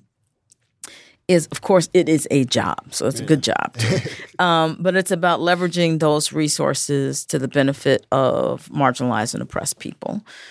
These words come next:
Speaker 1: Um, and trying to kind of do that in a way that's principled, that's transparent, that people can hold me accountable.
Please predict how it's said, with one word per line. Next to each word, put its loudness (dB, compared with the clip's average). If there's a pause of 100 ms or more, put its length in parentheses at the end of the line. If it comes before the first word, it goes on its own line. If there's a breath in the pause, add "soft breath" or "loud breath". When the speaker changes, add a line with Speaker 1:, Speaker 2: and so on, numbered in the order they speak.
(340 loud breath)
Speaker 1:
Um, 2 (240)
and 2
trying 2
to 0
kind 0
of -10
do 2
that 2
in 0
a 0
way 2
that's -2
principled, 0 (320 soft breath)
that's 0
transparent, 2
that -8
people -8
can -4
hold 0
me -2
accountable. -2